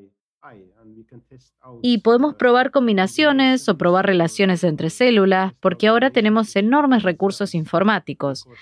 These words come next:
Así que podemos hacer cálculos que simplemente no podíamos hacer hace algunos años.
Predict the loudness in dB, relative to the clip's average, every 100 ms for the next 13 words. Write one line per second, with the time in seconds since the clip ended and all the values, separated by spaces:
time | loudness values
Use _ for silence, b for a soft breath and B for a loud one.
0 | B B B -8 -6 -8 -2 0 0 0
1 | 0 2 2 2 -2 -2 -4 -2 -4 -4
2 | -6 -4 -4 -4 -6 -6 -4 -2 -2 -4
3 | -2 -2 0 0 2 2 0 -2 -4 -2
4 | -2 -2 -2 -2 0 -2 -2 -2 -4 -4
5 | -6 -10 -14